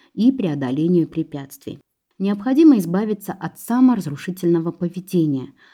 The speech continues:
Многие наши действия направлены на уничтожение. Вы разрушаете себя тем, чтобы убрать душевную боль, но это путь в никуда. В этом мире есть тысячи людей,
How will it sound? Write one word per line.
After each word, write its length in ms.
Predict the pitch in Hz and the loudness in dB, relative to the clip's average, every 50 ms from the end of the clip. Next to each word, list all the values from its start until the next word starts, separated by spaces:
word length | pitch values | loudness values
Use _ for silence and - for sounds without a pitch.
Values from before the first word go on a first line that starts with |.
| _ _ - | _ _ -2
Многие 360 | 175 170 175 175 160 175 170 | 2 4 4 4 4 2 0
наши 280 | 175 175 170 - 175 | 0 0 0 -2 -4
действия 460 | 165 160 170 196 208 202 - - 147 143 | -4 0 0 0 0 -2 -4 -4 -4 -2
направлены 760 | 143 147 147 - - 165 170 180 170 165 165 156 160 160 - - | -2 -4 -4 -6 -6 -4 -2 0 0 2 2 0 0 -4 -6 -6
на 220 | 160 165 175 185 | -4 0 2 2
уничтожение. 920 | 185 180 185 175 180 - - 180 175 170 170 175 170 160 147 139 131 131 139 - _ _ _ _ _ - _ _ | 4 4 4 2 0 -2 -4 -4 -4 -2 -2 0 0 0 0 -2 -4 -6 -10 -18 _ _ _ _ _ -20 _ _
Вы 160 | - 208 262 262 | -2 2 4 4
разрушаете 600 | 262 208 208 196 185 - - 196 202 190 202 185 | 4 4 4 2 0 -2 -4 -4 -4 -4 -6 -8
себя 320 | 180 - 165 160 165 160 | -8 -6 -6 -4 -4 -4
тем, 400 | 160 - - 208 220 233 226 208 - _ | -4 -4 -4 -4 -2 -2 -4 -4 -8 _
чтобы 340 | - - - 156 151 160 156 | -14 -10 -8 -4 -2 0 0
убрать 380 | 165 156 190 180 190 185 185 - | 0 0 0 0 0 -2 -4 -6
душевную 600 | 165 165 160 - - 190 180 170 170 151 147 147 147 | -8 -8 -6 -4 -2 -2 0 2 4 4 4 2 2
боль, 420 | 147 151 160 175 202 220 202 - - _ _ _ _ _ | 0 -2 0 0 0 0 -2 -6 -16 _ _ _ _ _
но 180 | 160 160 151 - - | -2 -2 -2 -2 -2
это 400 | 156 165 190 196 196 240 247 240 - _ _ _ _ | -4 -4 -2 -2 -2 -4 -6 -6 -10 _ _ _ _
путь 320 | - 139 139 139 - - _ _ _ _ | -6 -6 -6 -6 -10 -20 _ _ _ _
в 140 | _ 143 165 | _ -6 -4
никуда. 520 | 165 156 147 139 - 147 143 139 135 131 123 - _ _ _ _ _ | -4 -4 -4 -6 -8 -10 -10 -10 -12 -16 -18 -20 _ _ _ _ _
В 80 | - 185 | -4 -2
этом 280 | 254 269 262 240 226 240 | -2 0 2 6 8 10
мире 260 | 269 277 262 240 208 | 10 10 10 6 2
есть 380 | 180 170 214 220 202 - - _ _ _ | 0 0 -2 -2 -4 -8 -20 _ _ _
тысячи 400 | - 247 233 - 226 - - - | -4 -4 -4 -6 -8 -12 -10 -8
людей, 480 | 202 220 208 185 - 151 143 143 139 | -8 -8 -8 -10 -10 -12 -12 -12 -16